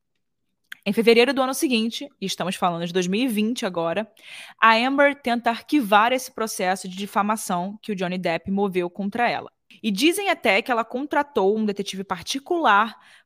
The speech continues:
pra poder correr atrás de informações mais particulares da vida do Johnny Depp naquele momento.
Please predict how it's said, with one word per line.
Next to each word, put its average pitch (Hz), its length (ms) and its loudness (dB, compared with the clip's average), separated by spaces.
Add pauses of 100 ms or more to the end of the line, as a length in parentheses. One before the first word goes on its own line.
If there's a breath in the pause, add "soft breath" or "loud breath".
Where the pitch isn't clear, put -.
pra 214 100 -4
poder 226 260 -2
correr 240 240 -4
atrás 240 420 4
de 254 60 -6
informações 226 720 -6
mais 214 500 -2
particulares 208 840 0
da 196 140 -2
vida 196 220 -4
do 185 80 -10
Johnny 202 240 -6
Depp 185 340 -2
naquele 190 300 -6
momento. 208 580 -2